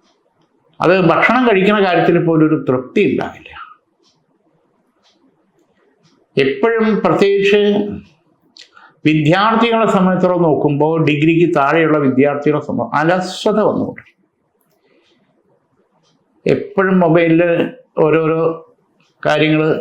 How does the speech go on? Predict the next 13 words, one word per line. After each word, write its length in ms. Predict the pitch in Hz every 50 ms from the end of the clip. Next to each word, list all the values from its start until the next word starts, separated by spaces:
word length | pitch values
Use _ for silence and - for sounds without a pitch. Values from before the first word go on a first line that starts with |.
| - - - _ _ _ _ _ _ _ _ _ -
കണ്ടുകൊണ്ടിരിക്കുക, 640 | 151 147 143 151 156 143 160 139 147 139 131 147 151 151 151 135
കേട്ടുകൊണ്ടിരിക്കുക, 640 | 147 135 131 156 156 143 151 139 147 143 139 156 156 151
ഇങ്ങനെയൊക്കെയുള്ള 500 | 143 151 151 156 156 156 - - 180 190 185 185
പ്രശ്നങ്ങൾ. 380 | 185 - - - - 131 - _ _ _ _ _ _ _ _ _ _ _ _ _ -
പഠനകാര്യത്തിൽ 760 | 160 156 196 214 247 269 254 247 208 190 190 190 196 190 175 170 165 165
ഒരു 120 | 160 165 165 165 165 165 - - 160 151
ഉത്സാഹക്കുറവുണ്ടാകും. 1200 | 160 160 - - 180 180 180 190 185 185 190 185 - 131 131 131 143 190 180 - - - - - - _ _ _ _ _ _ _ _ _ _ _ _ _ _ _ _ _ _ _ _ _ _ _ - 127
ഇത് 100 | 135 175 202 254
പരിഹരിക്കണം. 540 | 262 143 131 131 131 123 - - - - _ _ _ _ _ _ _ _ - 147
അതോടൊപ്പം 640 | 151 156 185 202 214 208 175 - - - 175 - - - - - - - _ _ _ _ _ _ _ _ _ _ _ _ _ _ _ _ _ _ _ _ _ _ _ _ _ _ _ _ _ _ _ _ _ _ _ _ _ _ _ _ _ _ _ _ _ _ _ -
ചില 140 | 180 196 202 202
പ്രശ്നങ്ങളിൽ 600 | 196 175 175 180 - 214 214 220 214 214 208 202 214 208 208 202 202 202
ശരിയായുള്ള 500 | 170 170 180 190 190 196 196 196 190